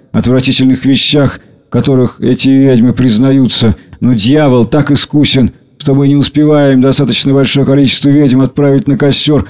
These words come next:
как из их пепла возникают новые ведьмы». В тысяча шестьсот девятом году была назначена комиссия для преследования ведьм в стране басков.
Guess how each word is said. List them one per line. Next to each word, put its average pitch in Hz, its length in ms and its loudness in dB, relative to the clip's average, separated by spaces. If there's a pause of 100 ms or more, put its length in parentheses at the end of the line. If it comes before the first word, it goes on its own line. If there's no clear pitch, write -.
(160)
как 123 160 -4
из 135 120 0
их 143 140 -2
пепла 143 340 0
возникают 147 680 0
новые 147 440 2
ведьмы». 127 500 2 (920)
В - 100 -20
тысяча - 220 -2
шестьсот - 320 -4
девятом 117 400 0
году 110 320 0 (420)
была 117 200 0
назначена 120 520 0
комиссия 123 640 0
для 107 160 0
преследования 117 720 0
ведьм 120 280 2
в - 40 -2
стране 127 380 0
басков. 117 480 -2